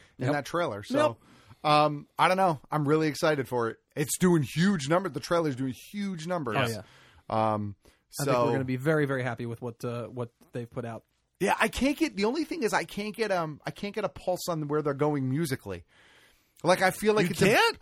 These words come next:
Speaker 1: I feel like it's a bit more disjointed than the first go around. I don't
Speaker 3: It's,
Speaker 1: know.
Speaker 3: it's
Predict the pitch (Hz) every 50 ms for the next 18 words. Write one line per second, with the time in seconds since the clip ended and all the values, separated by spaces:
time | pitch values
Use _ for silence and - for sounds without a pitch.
0 | - 180 196 - - 262 240 247 214 202 226 202 160 226 233 262 233 208 214 175
1 | 202 208 - - - 214 214 226 - 180 143 139 139 135 127 123 - - 127 123
2 | - - - 127 117 113 113 113 107 110 127 160 175 175 180 170 151 - 175 160
3 | - - - 131 139 139 -